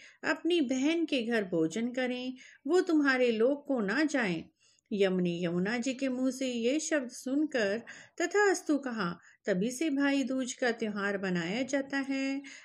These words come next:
आज जो भाई अपनी बहन से तिलक कराता है, बहन के घर का भोजन करता है और बहन उसका सच्चे मन से आदर सत्कार करती हैं, उन्हें यमपुरी का मुख नहीं देखना पड़ा। तभी से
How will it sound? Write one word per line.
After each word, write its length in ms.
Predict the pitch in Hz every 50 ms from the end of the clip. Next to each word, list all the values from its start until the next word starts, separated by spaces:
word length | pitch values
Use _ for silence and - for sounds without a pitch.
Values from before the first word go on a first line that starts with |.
| - -
आज 360 | - 220 202 190 185 180 180
जो 300 | 180 180 - 202 196 196
भाई 460 | 185 185 196 214 208 220 226 233 240 233
अपनी 280 | 208 185 208 202 196
बहन 380 | 185 208 208 208 226 233 233 233
से 120 | - 240
तिलक 420 | 202 - - 185 175 180 196 190 -
कराता 420 | - 226 226 226 220 220 - 247
है, 380 | 247 233 240 240 240 240 247 254 - - - - - _ - 240
बहन 400 | 233 311 294 294 359 381 370 330
के 160 | - 320 262
घर 240 | 240 262 269 254 262
का 160 | 254 262 247
भोजन 480 | 214 202 220 208 196 180 277 285 294
करता 360 | 285 277 214 202 202 - 220 208
है 320 | 196 190 196 165 160 - - - - - _ -
और 160 | 214 202 190
बहन 380 | 185 202 196 208 247 254 254
उसका 600 | 254 262 254 254 - - 240 220 208 202 208 - -
सच्चे 420 | - - 277 277 277 - - 370 359
मन 280 | 320 269 240 226 220
से 180 | 214 - 240 214
आदर 280 | 196 185 180 180 190
सत्कार 560 | 185 - 190 180 180 - - 190 180 190 202 214
करती 500 | 214 240 226 220 220 - 247 247 247 233
हैं, 360 | 240 240 240 240 247 240 247 - - - - - - -
उन्हें 400 | 294 311 302 330 320 285 240 226 -
यमपुरी 500 | 254 254 254 247 247 254 240 202 220 208
का 180 | 214 208 196 190
मुख 240 | 185 190 180 180 -
नहीं 260 | 185 165 156 165 240 254
देखना 420 | 247 269 262 247 254 240 240 233
पड़ा। 360 | 220 - 208 185 165 160 156 - _ _ _ _ _ _ _ _ _ -
तभी 300 | 220 175 165 180 185 190
से 420 | 190 - 233 226 220 226 233 226